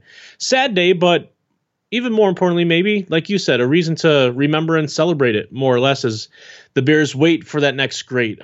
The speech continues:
uh, whether it be, hey, I'll, I'll take it, whether it be offensively or defensively. We've been waiting for a long time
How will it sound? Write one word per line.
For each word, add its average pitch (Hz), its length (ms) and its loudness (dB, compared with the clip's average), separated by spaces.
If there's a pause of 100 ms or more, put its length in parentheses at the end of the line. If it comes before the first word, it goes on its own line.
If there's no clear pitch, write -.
uh, 104 320 -8
whether 143 220 2
it 135 40 -6
be, 156 300 -2
hey, 120 200 -2
I'll, 123 280 -4
I'll 131 100 -6
take 143 180 -4
it, 139 120 -2
whether 135 220 -2
it 123 60 -6
be 123 80 -4
offensively 156 460 -2
or 143 60 -2
defensively. 113 640 -4
We've 143 100 2
been 170 100 4
waiting 175 180 2
for 175 100 0
a 160 40 4
long 180 280 2
time 135 580 -4